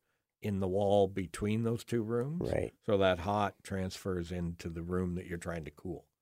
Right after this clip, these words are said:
Speaker 2: Yes.
Speaker 1: So we, we say, "Don't do that."
Speaker 2: Right.
Speaker 1: Keep that room cold as well,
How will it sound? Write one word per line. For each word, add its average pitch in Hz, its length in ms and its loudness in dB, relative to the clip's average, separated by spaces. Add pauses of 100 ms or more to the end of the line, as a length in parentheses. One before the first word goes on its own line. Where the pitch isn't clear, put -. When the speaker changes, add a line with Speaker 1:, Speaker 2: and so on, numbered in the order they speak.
Speaker 2:
Yes. - 500 -4
Speaker 1:
So 87 120 -4
we, 90 360 -2 (500)
we 104 220 0
say, 95 160 -2
"Don't 110 420 4
do 90 140 -4
that." 87 320 -12 (260)
Speaker 2:
Right. 78 160 4
Speaker 1:
Keep 120 260 4
that 98 320 4
room 101 400 2
cold 104 460 4
as 87 220 2
well, 95 600 6